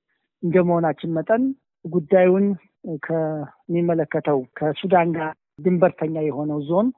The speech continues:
ከአንድ ሺህ ስድስት መቶ ኪሎ ሜትር በላይ የሚያዋስን ዞን በመሆኑ ከሱ ጋር በመሆን ችግሩን በጥልቀት አይተን እንዲህ አይነት መድረክ ብናዘጋጅ ምናልባትም ለውሳኔ የሚያግዝ መፍትሄ እናመጣለን በሚል ነው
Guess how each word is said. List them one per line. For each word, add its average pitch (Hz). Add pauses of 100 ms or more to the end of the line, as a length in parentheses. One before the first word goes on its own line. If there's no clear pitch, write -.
(120)
ከአንድ 165
ሺህ -
ስድስት 147
መቶ 160
ኪሎ 156
ሜትር 151
በላይ 151 (220)
የሚያዋስን 170 (300)
ዞን 165
በመሆኑ 151 (760)
ከሱ 175
ጋር 175
በመሆን 156 (300)
ችግሩን 160 (580)
በጥልቀት 170
አይተን 160 (380)
እንዲህ 165
አይነት 156
መድረክ 151
ብናዘጋጅ 151 (460)
ምናልባትም 180 (380)
ለውሳኔ 156
የሚያግዝ 156 (480)
መፍትሄ 165
እናመጣለን 156
በሚል 165
ነው 139